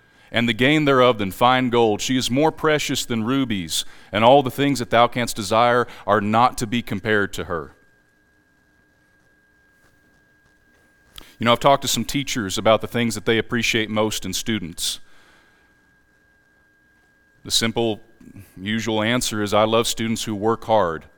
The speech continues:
who pay attention, who take the job seriously." They love those things in students. And that's what God wants out of you and I as students of the Word. He wants us to work hard.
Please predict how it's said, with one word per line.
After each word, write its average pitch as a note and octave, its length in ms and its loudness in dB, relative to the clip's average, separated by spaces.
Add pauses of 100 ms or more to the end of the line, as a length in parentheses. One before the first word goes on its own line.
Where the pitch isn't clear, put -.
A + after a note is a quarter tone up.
(120)
who F2+ 100 -14
pay A2+ 220 0
attention, G#2 540 -4
who F2 120 -10
take A2+ 240 -2
the A2 60 -8
job G2+ 320 2
seriously." F2+ 540 -4
They F#2 140 -2
love A2 260 2
those G#2+ 200 -2
things G2+ 240 -6
in F2 80 -10
students. E2 560 -8 (360)
And G#2 100 -4
that's C3+ 180 4
what D3 120 -4
God B2+ 280 6
wants C3 280 0
out B2+ 160 2
of G2+ 80 -8
you B2 180 -2
and A2+ 80 -2
I A#2+ 200 0
as G#2+ 100 0
students A2+ 420 -4
of G2+ 120 -6
the G2 80 -6
Word. A2 260 0
He A2 80 -4
wants A#2 240 0
us A#2 140 -4
to G#2+ 100 -6
work A2+ 260 -2
hard. A#2+ 300 2